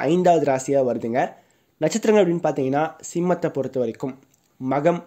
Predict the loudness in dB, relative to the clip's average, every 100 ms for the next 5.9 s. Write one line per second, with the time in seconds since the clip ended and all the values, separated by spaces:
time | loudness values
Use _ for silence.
0 | -6 -2 0 -2 -4 -4 -4 -4 -4 -4
1 | -4 -6 -10 _ _ _ _ _ _ 4
2 | 6 6 2 2 2 0 -2 -4 -2 -2
3 | -2 -4 -4 -4 -6 _ _ _ -6 -6
4 | 0 0 2 2 2 -2 -6 -2 -2 -2
5 | -8 -6 -2 0 2 0 -2 -2 0